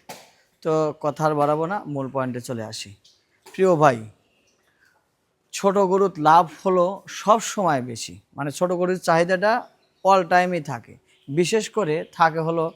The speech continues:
কোরবানির পরে। কোরবানির চার মাস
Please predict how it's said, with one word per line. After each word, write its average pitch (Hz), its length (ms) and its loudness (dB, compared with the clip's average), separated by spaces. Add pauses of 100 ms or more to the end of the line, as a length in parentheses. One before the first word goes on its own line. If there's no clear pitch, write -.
(640)
কোরবানির 196 600 2
পরে। 120 220 0 (440)
কোরবানির 165 520 0
চার 160 240 2
মাস 160 140 -4